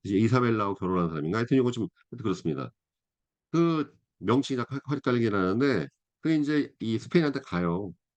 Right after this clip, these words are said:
그랬더니 이사벨라 여왕이 배 세 척을 줬어. 배 세 척하고 돈을 좀 대줬지. "야, 한번 해봐." 그래서 이제 콜럼부스가 이쪽을 간 건데 원래 중국 발견하러 간 건데 이 아메리카를 발견한, 서-, 엄밀히 얘기하면 아메리카가 아니라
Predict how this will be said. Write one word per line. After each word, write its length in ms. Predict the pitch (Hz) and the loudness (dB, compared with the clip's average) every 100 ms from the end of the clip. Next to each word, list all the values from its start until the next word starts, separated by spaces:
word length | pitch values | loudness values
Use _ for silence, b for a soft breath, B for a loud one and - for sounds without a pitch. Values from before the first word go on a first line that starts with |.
| - | -8
그랬더니 320 | 123 151 147 | -4 0 2
이사벨라 460 | 120 131 131 127 117 | 2 0 0 0 0
여왕이 440 | 107 123 147 131 - _ - | 0 0 0 -2 -6 _ 0
배 120 | 123 | 2
세 180 | 123 139 | 4 2
척을 280 | 139 117 92 | 2 -4 -6
줬어. 260 | 76 - | -10 -14
배 160 | - 87 | -4 -2
세 160 | 98 95 | 0 0
척하고 500 | 98 - 107 139 117 | -2 -4 2 2 4
돈을 240 | 127 123 | 2 2
좀 200 | 113 104 - _ - | -2 -6 -12 _ -6
대줬지. 420 | 110 98 - 107 | -4 -4 -2 2
"야, 140 | 123 113 | 2 2
한번 180 | 117 107 | -4 -6
해봐." 300 | 120 110 80 - _ _ _ - | -4 -2 -4 -8 _ _ _ -2
그래서 320 | 170 185 190 | 0 2 0
이제 120 | 180 | -2
콜럼부스가 1040 | 185 214 196 156 - 139 139 147 143 90 - _ _ _ _ _ _ - | -2 -2 -2 -4 -4 0 2 2 0 -2 -6 _ _ _ _ _ _ -10
이쪽을 320 | 127 185 180 | 2 2 2
간 140 | 143 | 0
건데 180 | 131 147 | -4 -2
원래 140 | 151 165 | -2 -2
중국 360 | 165 180 190 | 0 0 0
발견하러 460 | 175 160 143 123 117 | 0 0 0 -2 -2
간 160 | 101 | -4
건데 520 | 85 92 143 165 107 58 - _ _ _ - | -4 -2 2 2 0 -2 -12 _ _ _ -2
이 80 | 107 | 2
아메리카를 560 | 95 151 160 - 117 | 2 2 0 -2 -4
발견한, 320 | 92 78 71 65 | -4 -4 -6 -2
서-, 160 | - - | -2 2
엄밀히 360 | 92 143 208 196 | 4 6 6 4
얘기하면 340 | 117 120 139 - | 2 -2 -4 -2
아메리카가 520 | 98 151 143 - 127 | 0 2 0 -2 -2
아니라 440 | 101 92 135 90 | 0 0 0 0